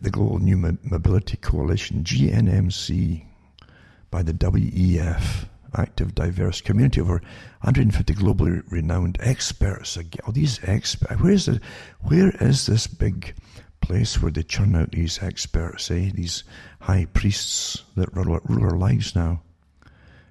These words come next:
You know, if it rains, it could be raining today, you should all go outside with umbrellas. No kidding, eh? Or they have oilskins on, on the T V. They used to have oilskins on.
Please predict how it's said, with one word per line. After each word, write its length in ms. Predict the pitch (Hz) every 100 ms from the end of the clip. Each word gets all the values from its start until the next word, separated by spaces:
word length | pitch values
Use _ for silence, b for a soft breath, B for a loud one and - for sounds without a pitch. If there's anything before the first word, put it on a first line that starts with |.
| b _
You 120 | -
know, 300 | 104 82 87 -
if 140 | 87
it 60 | -
rains, 560 | 90 104 123 120 - - b b
it 60 | -
could 140 | 92
be 80 | -
raining 260 | 87 107 104
today, 340 | 87 87 90
you 200 | - 92
should 180 | - -
all 380 | - 107 120 - -
go 140 | - 95
outside 300 | - - 92
with 220 | 85 -
umbrellas. 600 | 92 85 82 76 67 - - _ _ _ b b b b b b b b _
No 220 | 92 135 143
kidding, 400 | - 117 - 87
eh? 160 | 87 107 - B B B
Or 120 | 90
they 80 | 90
have 160 | 87 -
oilskins 800 | 92 98 101 - - 78 82 87
on, 240 | 87 85
on 180 | 87 90
the 80 | 87
T 240 | - 82
V. 200 | 87 92
They 100 | 98
used 120 | 98 -
to 60 |
have 120 | 87
oilskins 580 | 92 92 87 - 87 82
on. 80 | 85